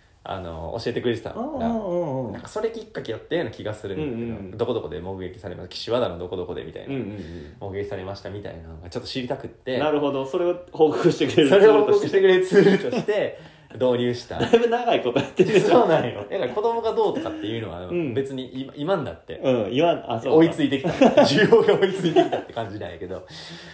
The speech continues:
Speaker 1: で、それをね、ちょっとやってまして、
Speaker 2: うんうん。
Speaker 1: 過去いっぱいあった中で気になるやつも何個かあったのよ。
Speaker 2: あー、まあ事件としてね、気になるとかもたくさんあるもんね。
Speaker 1: そうそうそう。っていうのがあるので、まあこれ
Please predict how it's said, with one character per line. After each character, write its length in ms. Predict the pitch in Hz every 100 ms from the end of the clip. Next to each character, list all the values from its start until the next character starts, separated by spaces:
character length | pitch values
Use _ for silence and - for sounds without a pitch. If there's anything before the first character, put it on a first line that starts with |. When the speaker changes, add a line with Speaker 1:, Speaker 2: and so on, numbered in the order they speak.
| - 247 277 - -
Speaker 1:
で、 100 | 165
そ 120 | 254
れ 80 | 269
を 80 | 254
ね、 120 | 240
ち 100 | 220
ょ 40 |
っ 20 |
と 320 | 135 110 - -
や 140 | 131 147
っ 80 |
て 100 | -
ま 100 | 143 147
し 80 | -
て、 160 | 95
Speaker 2:
う 100 | 135
ん 300 | 220 143 135
う 40 | 135
ん。 40 |
Speaker 1:
過 140 | 170 214
去 80 |
い 60 | 117
っ 20 | 120 -
ぱ 120 | 214
い 60 | 123
あ 60 |
っ 100 | -
た 80 | -
中 200 | 90 87
で 180 | 87 85
気 120 | -
に 100 | 233
な 100 | 233
る 80 | 127
や 120 | 98
つ 100 | 98
も 100 | 82
何 180 | 85 104
個 100 | 180
か 80 | 98
あ 20 |
っ 60 | 85 -
た 80 |
の 60 | 135
よ。 80 | - - _ -
Speaker 2:
あ 40 | 95 98 98 98
ー、 20 |
ま 100 | 107
あ 40 |
事 140 | 104 127
件 180 | 131 101
と 60 |
し 80 | 95
て 80 | 107
ね、 160 | 139
気 120 | - 127
に 80 | 127
な 100 | 107
る 80 |
と 80 | 117
か 80 | 101
も 160 | 92 90
た 80 |
く 80 | -
さ 120 | -
ん 60 | 180
あ 20 |
る 40 | 147
も 100 | 135
ん 0 |
ね。 60 | -
Speaker 1:
そ 60 |
う 20 | 117
そ 40 |
う 40 |
そ 260 | - 95 85
う。 80 | -
っ 40 |
て 80 | 175
い 40 |
う 40 | 190
の 120 | 117
が 160 | 87 90
あ 40 |
る 100 | 110
の 160 | 107 85
で、 180 | 95 87
ま 100 | 127
あ 100 | -
こ 100 |
れ 80 | 220